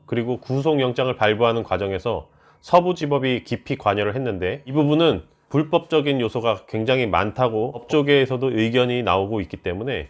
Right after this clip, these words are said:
수사와 기소의 정당성이 매우 떨어져 있습니다. 그래서 유죄로 판단될 가능성이 매우 떨어진다라고 할 수 있습니다. 그 다음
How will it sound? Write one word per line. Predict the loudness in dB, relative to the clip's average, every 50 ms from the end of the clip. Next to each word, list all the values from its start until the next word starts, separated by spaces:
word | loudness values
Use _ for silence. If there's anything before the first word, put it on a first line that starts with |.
| _ _
수사와 | -12 -2 4 6 6 8 6 6 4
기소의 | 0 -4 -2 0 0 0 0 0 -2
정당성이 | -4 -6 -4 -2 -2 -4 -4 -4 -6 -6 -4 -4
매우 | -2 -2 0 0 -2 -2
떨어져 | -2 -2 -2 -2 -2 -2 -4
있습니다. | -6 -8 -12 -16 -14 -14 -16 -18 -20 _ _ _ _ _
그래서 | 0 2 4 4 4 4 2 2 0 -6 _ _ _ -4
유죄로 | -2 0 4 6 6 6 4 2
판단될 | 0 -2 -4 -2 -2 -2 -2 -2 -2 -4
가능성이 | -4 -4 -6 -6 -6 -6 -6 -6 -6 -4
매우 | -2 -2 -2 -2 -2
떨어진다라고 | -2 -2 -2 -2 -4 -6 -6 -8 -8 -8 -6 -6 -2 0 0
할 | 0 0
수 | -2 -6 -6
있습니다. | -8 -8 -10 -14 -16 -16 -16 -18 -20 _ _ _ _ _ _
그 | 2 6
다음 | 6 8 8 6 4 0 -4